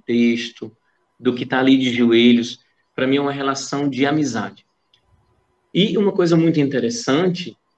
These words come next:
que o consagrado na igreja,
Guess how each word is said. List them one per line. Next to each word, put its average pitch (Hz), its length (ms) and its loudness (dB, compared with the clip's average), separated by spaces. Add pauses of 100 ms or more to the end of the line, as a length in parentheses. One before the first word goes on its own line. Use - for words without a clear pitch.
(100)
que 113 880 -2
o 123 140 0
consagrado 123 960 -4
na 110 160 -12
igreja, 110 560 0